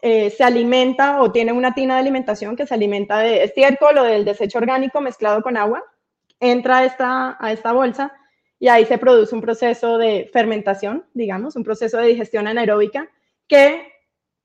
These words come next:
las bacterias se van comiendo el estiércol y van produciendo dos cosas. Por un lado el biogás y por el otro lado el, el biofertilizante que nosotros llamamos biol,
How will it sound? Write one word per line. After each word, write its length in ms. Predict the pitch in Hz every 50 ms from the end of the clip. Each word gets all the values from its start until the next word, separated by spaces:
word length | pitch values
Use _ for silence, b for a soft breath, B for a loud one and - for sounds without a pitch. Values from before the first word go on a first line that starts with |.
| _
las 240 | - 247 240 240 226
bacterias 380 | 214 220 226 - 226 214 220 220
se 120 | 233 226
van 200 | 220 214 233 240
comiendo 340 | 277 269 277 277 285 285 285
el 80 | 277 294
estiércol 540 | 294 - 330 294 285 277 277 302 302 285
y 60 | 240 226
van 160 | 214 202 196
produciendo 600 | 220 214 220 226 220 - 196 202 190 196 196 190 196
dos 220 | 202 208 202 -
cosas. 380 | - 139 - - - - _ _
Por 160 | - 226 208 202
un 100 | 214 220
lado 200 | 233 240 247 247
el 80 | 240
biogás 360 | 220 262 262 254 294 339 359 -
y 120 | - 285 214
por 140 | - 214
el 100 | 202 190
otro 180 | 185 185 190 196
lado 260 | 196 196 196 196 196
el, 240 | 196 196 185 190 -
el 200 | - 214 190 190
biofertilizante 880 | 170 185 202 202 - 180 185 - 196 190 180 - 202 196 190 190 214 208
que 80 | - 226
nosotros 280 | 214 196 208 190 190 185
llamamos 400 | 214 214 208 190 185 190 196 -
biol, 400 | 196 220 226 226 233 254 294 320